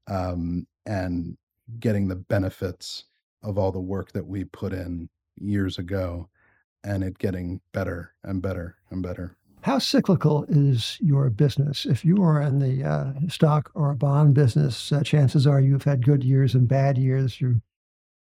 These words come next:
Speaker 2: um, you know, you ride cycles, you try to hedge, you probably don't hedge at the right,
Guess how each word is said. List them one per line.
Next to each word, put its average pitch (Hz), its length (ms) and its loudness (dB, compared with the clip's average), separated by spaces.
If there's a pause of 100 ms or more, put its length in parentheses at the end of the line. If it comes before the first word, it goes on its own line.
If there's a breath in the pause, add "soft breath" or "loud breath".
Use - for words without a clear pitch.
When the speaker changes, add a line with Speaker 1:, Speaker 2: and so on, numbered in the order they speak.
Speaker 2:
um, 127 680 0
you 139 100 6
know, 135 40 6
you 127 160 4
ride 135 340 4
cycles, 139 520 2
you 135 80 0
try 135 200 0
to 127 100 2
hedge, 131 380 4
you 131 120 2
probably 123 300 2
don't 131 280 0 (140)
hedge 123 340 0
at 131 80 2
the 147 80 0
right, 131 320 0